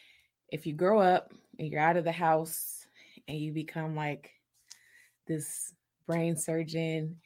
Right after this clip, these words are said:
and, you know, you're saving souls left and right, you're doing all this, that honors your parents. You know, they're proud to say, "This is my son or daughter. Like, I'm, I'm proud of them.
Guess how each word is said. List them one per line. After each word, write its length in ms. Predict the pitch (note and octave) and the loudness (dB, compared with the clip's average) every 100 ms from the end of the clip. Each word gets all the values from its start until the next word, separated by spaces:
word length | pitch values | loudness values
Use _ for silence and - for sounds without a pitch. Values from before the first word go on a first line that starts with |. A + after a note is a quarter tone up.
| - - _ D3 | -20 -20 _ -8
and, 600 | D3 D3+ C#3+ C#3 C3+ C#3+ _ _ | -4 -4 -4 -6 -8 -10 _ _
you 120 | D#3+ | -8
know, 160 | D3+ D3 | -6 -6
you're 200 | C#3+ D#3 | -4 -4
saving 440 | - D#3+ E3 E3+ | 0 0 2 0
souls 380 | E3 D#3+ D#3 D#3 | -2 -2 -2 0
left 240 | D#3+ D#3 D3+ | -2 -4 -8
and 100 | D3 | -8
right, 340 | D3 D3 - _ _ - | -4 -4 -6 _ _ -12
you're 180 | D3+ D#3 | -8 -6
doing 180 | D#3+ D#3 | -4 -2
all 160 | D3 | -2
this, 260 | D3 D3+ - - - - G3 | -2 -4 -8 -18 -20 2 10
that 140 | G3+ | 10
honors 340 | F3+ G#3 G3+ | 10 8 6
your 100 | E3+ | 2
parents. 420 | E3+ A3+ F3+ A#2 E3 | 0 0 0 -2 -2
You 80 | |
know, 80 | D#3+ | -2
they're 140 | D3+ D#3 | -2 -4
proud 460 | - F3 F3+ F3 | 0 4 6 4
to 100 | - | 0
say, 420 | E3 E3 D#3 D#3 D#3+ _ - - _ | -2 0 2 0 -6 _ -20 -20 _
"This 240 | D3+ D#3 | -4 -2
is 120 | D#3+ D3+ | -2 -2
my 180 | D#3 | 0
son 300 | D3+ - E3 | 0 0 0
or 100 | D#3 | 0
daughter. 560 | D3+ D#3 D#3 D3+ D3+ D#3+ - _ _ _ - | 0 2 2 0 -2 -6 -12 _ _ _ -12
Like, 220 | D3 D3 | -10 -8
I'm, 160 | D3+ D#3 | -6 -4
I'm 100 | E3 | -6
proud 360 | D#3 - E3 E3 | -4 2 4 4
of 160 | D#3+ D#3 | 2 0
them. 360 | D#3+ D#3+ E3+ | 0 0 -2